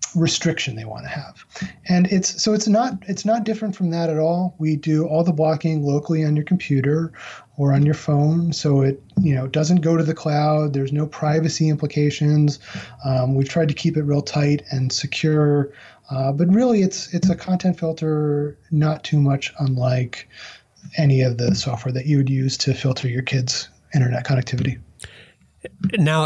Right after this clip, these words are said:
Speaker 2: a-, at the basic level, you can enable it for a certain amount of time, and then if you need to get out of that, there's a way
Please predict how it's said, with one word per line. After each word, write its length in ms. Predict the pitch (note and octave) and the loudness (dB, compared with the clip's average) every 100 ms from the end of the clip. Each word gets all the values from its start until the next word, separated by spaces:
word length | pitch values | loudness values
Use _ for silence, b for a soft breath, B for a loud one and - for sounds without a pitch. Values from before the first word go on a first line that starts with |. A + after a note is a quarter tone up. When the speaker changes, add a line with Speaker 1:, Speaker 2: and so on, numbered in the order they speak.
| - | 0
Speaker 2:
a-, 160 | F#3 F3 | -4 -2
at 140 | D#3 | -2
the 100 | D#3 | -2
basic 400 | A#2 D#3 - E3+ | 0 0 0 2
level, 400 | C#3 C3+ C3 B2 | 2 2 2 2
you 140 | B2 A#2+ | 2 2
can 320 | B2+ A#2+ C3 | 2 2 2
enable 400 | A#2+ B2 C3 B2+ | 0 0 2 0
it 100 | A2+ | 2
for 140 | C3 | 0
a 40 | G#2+ | 2
certain 280 | - A2 | 2 2
amount 160 | A2 G#2+ | 2 2
of 80 | G#2 | 0
time, 480 | B2 A2+ A2 G#2+ G#2+ | 2 2 2 2 0
and 240 | - G#2+ G#2+ | 2 2 2
then 440 | A2 G#2+ G#2 G#2 - | 2 2 2 0 -2
if 240 | A#2+ - | -4 -2
you 100 | A#2 | 0
need 220 | A2 A2+ | 2 0
to 100 | - | 0
get 180 | A#2 G#2+ | 0 0
out 180 | G2+ G#2 | 0 0
of 80 | G2 | 0
that, 240 | G2+ G2+ | 0 0
there's 180 | A2 G2 | 0 2
a 80 | G#2+ | 2
way 480 | G2+ G#2 G2+ G2 | 2 2 0 0